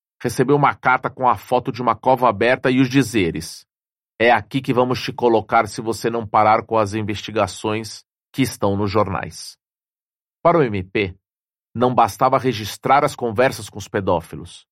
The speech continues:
obter a identidade deles e reunir as imagens ou os vídeos que enviassem. Era preciso provar que aquela pessoa que aparecia online era uma pessoa real. As conversas ocorriam por I R C.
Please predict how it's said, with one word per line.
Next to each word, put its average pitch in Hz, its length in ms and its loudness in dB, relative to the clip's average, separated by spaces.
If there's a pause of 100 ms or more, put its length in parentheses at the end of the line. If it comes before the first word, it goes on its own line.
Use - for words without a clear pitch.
obter 113 460 2
a 110 80 6
identidade 110 800 0
deles 120 580 -2 (160)
e 120 80 -4
reunir 120 420 2
as 123 180 2
imagens 127 680 0
ou 156 180 4
os 120 120 0
vídeos 120 320 -4
que - 140 -12
enviassem. 98 680 0 (560)
Era 127 180 2
preciso 151 440 -4
provar 123 520 2
que 113 100 -6
aquela 139 300 0
pessoa 131 560 -2
que 95 120 -6
aparecia 101 560 -2
online 120 680 0 (160)
era 131 160 2
uma 127 160 0
pessoa 123 340 0
real. 98 480 2 (680)
As - 140 -4
conversas 107 760 0 (380)
ocorriam 123 560 2
por 139 200 -2
I 139 120 2
R 139 220 2
C. 95 360 -4